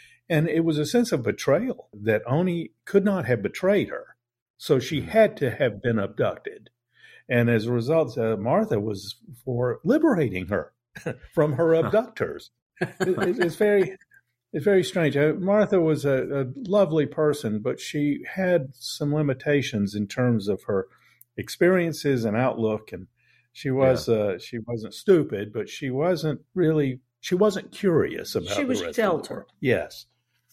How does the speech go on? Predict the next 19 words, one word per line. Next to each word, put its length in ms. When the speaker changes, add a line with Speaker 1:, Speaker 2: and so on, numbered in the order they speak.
Speaker 1:
And 160
so 200
Speaker 2:
Yeah, 120
Speaker 1:
her 220
world 460
Speaker 2:
sheltered, 160
yeah. 60
Speaker 1:
was 220
one 260
in 160
which 380
the 380
sewing 600
circle 560
and 180
everybody 480
was 140
kind 380
to, 100